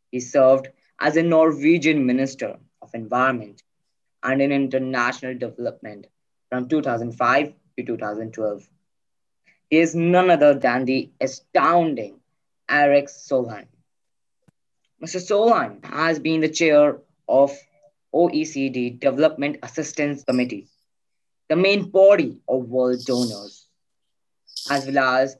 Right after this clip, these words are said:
executive director of U N Environment. He led the peace efforts in Sri Lanka as the main negotiator of the peace process and played a pivotal role in peace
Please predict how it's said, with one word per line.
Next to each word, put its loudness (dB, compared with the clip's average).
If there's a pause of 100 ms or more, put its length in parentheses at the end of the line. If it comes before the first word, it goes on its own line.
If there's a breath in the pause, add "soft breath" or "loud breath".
(160)
executive 0
director 0 (260)
of -10
U 0
N 0
Environment. -6 (960)
He 4
led 2
the -8
peace -4
efforts 0 (260)
in -8
Sri -4
Lanka 0 (180)
as -2
the 0 (260)
main 0
negotiator -2 (160)
of -6
the -8 (200)
peace 0
process -4 (600)
and 0
played -2
a -4
pivotal -2
role -4 (260)
in -12
peace -16